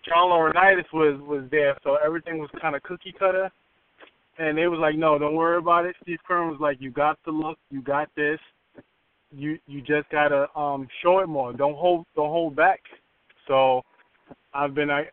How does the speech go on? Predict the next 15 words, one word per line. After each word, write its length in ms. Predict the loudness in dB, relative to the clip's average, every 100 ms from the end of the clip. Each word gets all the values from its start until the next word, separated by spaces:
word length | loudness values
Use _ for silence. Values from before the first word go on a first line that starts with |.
| -10
I 140 | -6
guess, 200 | 0 0 -2 -20 -10
since 140 | -8 -6
then, 160 | -4 -4
kinda 240 | -2 -2
repolishing 680 | -2 -4 -2 0 -2 -6 -4
on, 300 | -4 -4 -10 -20 -20
you 120 | -10 -4
know, 200 | -4 0
how 200 | 0 2
I 20 |
wanna 180 | 0 -4
present 360 | -6 -6 -4
myself 380 | -4 -6 -4 -4 -4
ultimately. 640 | -8 -8 -10 -8 -10 -10